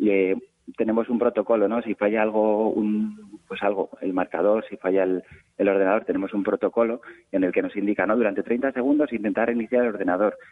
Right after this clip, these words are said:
Si no funciona, vamos cambiando los cables, ponemos el otro, tal. Claro, todo eso en un partido con diez mil personas que no entienden lo que pasa, ¿no? Pues sí que es un momento de, de, de pánico.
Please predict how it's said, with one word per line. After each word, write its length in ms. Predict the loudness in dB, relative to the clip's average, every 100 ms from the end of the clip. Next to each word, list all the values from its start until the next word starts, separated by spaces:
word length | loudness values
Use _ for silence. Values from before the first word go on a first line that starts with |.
| _
Si 80 | -2
no 120 | 0
funciona, 520 | 0 0 2 2 2 -2 _
vamos 240 | -2 -2 -2
cambiando 360 | 0 2 2
los 140 | 2 0
cables, 340 | 0 0 -2
ponemos 360 | -2 0 0 2
el 100 | 0
otro, 240 | 0 -2
tal. 180 | -2 -2 -6 -20 -20 _
Claro, 220 | 0 2
todo 200 | 2 0
eso 140 | 0
en 80 | -2
un 80 | 0
partido 460 | -2 0 2 4 2
con 180 | 0
diez 140 | 0 0
mil 140 | -2
personas 460 | 0 -2 -2 0 -2
que 100 | -2
no 80 | 0
entienden 360 | 0 0 0 0
lo 100 | 0
que 140 | 2
pasa, 300 | 0 0 0
¿no? 180 | 0 0
Pues 160 | -2 -4 -4
sí 80 |
que 120 | -2 -2
es 60 |
un 100 | 2
momento 400 | 2 2 2 2
de, 260 | 2 2 -2 -6 -20 -10
de, 240 | -2 0 2
de 160 | 0
pánico. 480 | 2 0 0 0 0